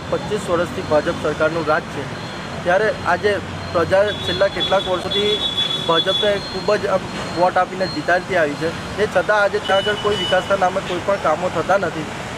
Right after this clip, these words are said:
આજે છેલ્લા વીસ વર્ષથી નારાયણનગર વિસ્તાર એક, બે, ત્રણ, ચાર, પાંચમાં રોડની કોઈ જ વ્યવસ્થા કરવામાં આવી નથી.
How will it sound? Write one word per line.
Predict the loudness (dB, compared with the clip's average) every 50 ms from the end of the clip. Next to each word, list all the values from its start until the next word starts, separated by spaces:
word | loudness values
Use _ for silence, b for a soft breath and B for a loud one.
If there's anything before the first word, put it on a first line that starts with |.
| -2 0
આજે | 0 2 0
છેલ્લા | 0 0 2 2 2
વીસ | 2 2 -2 -4 -2 0
વર્ષથી | 2 2 0 0 -2 -2 0 2
નારાયણનગર | 2 4 4 4 4 4 2 2 2 0
વિસ્તાર | 0 0 -4 0 2 2 2 2
એક, | 2 -2 -2 -2 0
બે, | 0 0
ત્રણ, | 0 0 0 0 0 0 0 2
ચાર, | 2 2 2 2
પાંચમાં | 0 0 0 0 0 2 2 2
રોડની | 2 0 -2 -2 -2 -4
કોઈ | -4 -2 0 2 2 2 2
જ | 0 0 0
વ્યવસ્થા | 2 2 2 2 2 0 0
કરવામાં | 0 0 0 0 0 2 2 2 2
આવી | 2 2
નથી. | 0 -2 -2 -2 -4